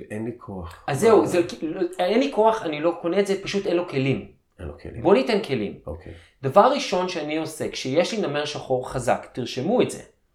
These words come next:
Speaker 2: אני נותן לו לגיטימציה, אני לא נלחם בו.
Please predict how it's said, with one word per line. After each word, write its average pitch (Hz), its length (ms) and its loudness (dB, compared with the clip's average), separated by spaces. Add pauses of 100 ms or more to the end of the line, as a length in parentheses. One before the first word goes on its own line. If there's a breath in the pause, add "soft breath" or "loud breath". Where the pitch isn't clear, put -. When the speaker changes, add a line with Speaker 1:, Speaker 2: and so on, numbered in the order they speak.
(540)
Speaker 2:
אני 131 160 -4
נותן 135 380 -2
לו 175 140 0
לגיטימציה, 131 800 -2
אני 95 160 -8
לא 120 120 -2
נלחם 156 480 2
בו. 98 120 -8